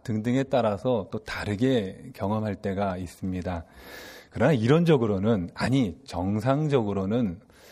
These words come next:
당연히 선물을 주는 사람이 더 행복하기 마련입니다. 만약에 선물을 받는 사람이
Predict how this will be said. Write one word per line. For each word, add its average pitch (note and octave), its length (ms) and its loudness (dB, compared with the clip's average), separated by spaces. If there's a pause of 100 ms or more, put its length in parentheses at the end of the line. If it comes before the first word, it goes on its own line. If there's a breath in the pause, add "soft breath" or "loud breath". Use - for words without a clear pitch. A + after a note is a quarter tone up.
(260 loud breath)
당연히 G#2+ 640 2
선물을 C3+ 720 -2
주는 G#2 380 -2
사람이 A2 760 0
더 F#2+ 440 -2
행복하기 B2 840 -2
마련입니다. E2 680 -4 (880 loud breath)
만약에 C#3 360 2
선물을 F3 400 4
받는 C3 300 4
사람이 A#2 640 4